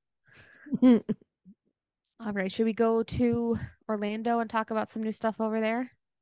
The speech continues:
Speaker 1: Yes. Disney Springs.
Speaker 2: Yes. I'm so excited for this.
Speaker 1: Okay.
Speaker 2: Back in Jul-
Speaker 1: So, oh,
Speaker 2: Oh, go
Speaker 1: yeah,
Speaker 2: ahead.
Speaker 1: you go.
Speaker 2: No, no.
Speaker 1: You go.
Speaker 2: Are you
Speaker 1: No,
Speaker 2: sure?
Speaker 1: you go. Yeah. Oh,
Speaker 2: Are you
Speaker 1: yeah.
Speaker 2: sure?
Speaker 1: You take it.
Speaker 2: Okay.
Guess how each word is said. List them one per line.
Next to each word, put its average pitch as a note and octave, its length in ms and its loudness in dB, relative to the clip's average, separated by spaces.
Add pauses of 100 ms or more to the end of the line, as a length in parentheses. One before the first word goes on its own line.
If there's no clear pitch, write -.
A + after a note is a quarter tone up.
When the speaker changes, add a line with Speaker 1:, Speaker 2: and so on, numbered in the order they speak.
(360)
Speaker 1:
Yes. E3+ 720 4
Disney G3 440 6
Springs. D#3 1120 4
Speaker 2:
Yes. - 460 -8 (100)
I'm B3+ 240 2
so B3+ 440 4
excited F#3 480 -4
for F#3 140 -6
this. D#3 520 -14 (3500)
Speaker 1:
Okay. G3 360 6
Speaker 2:
Back D#3+ 80 6
in B3+ 80 4
Jul- A#3 140 4
Speaker 1:
So, F#3+ 60 0 (720)
oh, G3+ 140 10
Speaker 2:
Oh, B3+ 40 8
go A3+ 60 4
Speaker 1:
yeah, B3 120 6
Speaker 2:
ahead. A#3 200 0
Speaker 1:
you C4 140 6
go. A#3+ 220 8
Speaker 2:
No, - 40 8 (120)
no. G#3 60 -2
Speaker 1:
You B3 120 0
go. G#3+ 340 6 (400)
Speaker 2:
Are B3 80 2
you B3+ 40 6
Speaker 1:
No, A3 60 8
Speaker 2:
sure? A#3+ 140 6
Speaker 1:
you G4 80 8 (140)
go. D#3 160 6 (100)
Yeah. F3+ 320 6
Oh, C4 120 10
Speaker 2:
Are A#3 60 12
you F#3+ 60 10
Speaker 1:
yeah. F#3+ 120 8
Speaker 2:
sure? E3+ 120 4
Speaker 1:
You A3 120 -8
take G#3 280 4
it. D#3 140 2
Speaker 2:
Okay. - 80 -16